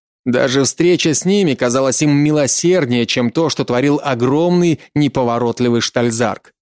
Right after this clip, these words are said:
И Дирк не мог их за это судить. Мало кто способен встретить смерть в таком обличье и не дрогнуть. Они закончили всё быстро. Это уже не было боем, скорее ударом милосердия.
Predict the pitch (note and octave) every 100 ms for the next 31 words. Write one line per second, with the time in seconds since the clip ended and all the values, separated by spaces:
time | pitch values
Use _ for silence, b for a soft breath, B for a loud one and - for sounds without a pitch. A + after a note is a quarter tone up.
0 | _ - - - C#3+ B2+ D3 C#3 - C3
1 | C3 E3 C3 G#2+ G#2+ A#2 A2+ A2 A#2 -
2 | C3+ A#2+ A#2 - - _ _ _ _ B2
3 | C#3 F#3 F3 C#3 D3+ B2+ - A#2 C3+ C3
4 | - - D#3 C#3 A#2 D3 E3 E3+ - b
5 | - - B2 - F3+ C#3 A2+ B2 F3+ D#3+
6 | - D#3 E3 - F3 D#3+ C#3+ D3+ F3+ C#3
7 | G2+ F#2 _ _ _ _ _ _ _ _
8 | _ _ - - B2 B2+ C3+ C3+ A#2+ D#3
9 | - C3 B2 - C3 A2+ A2+ A2 - -
10 | E2+ _ _ _ - A#2+ D3 D#3 C3+ D#3+
11 | D#3 B2 A#2+ A2+ D3 F#3 C3+ G#2+ - -
12 | B2+ C#3+ A#2+ G#2+ - - A#2+ A#2+ B2+ A#2+
13 | A#2 A#2 A2+ G#2+ - B2 G#2 G2 F2+ -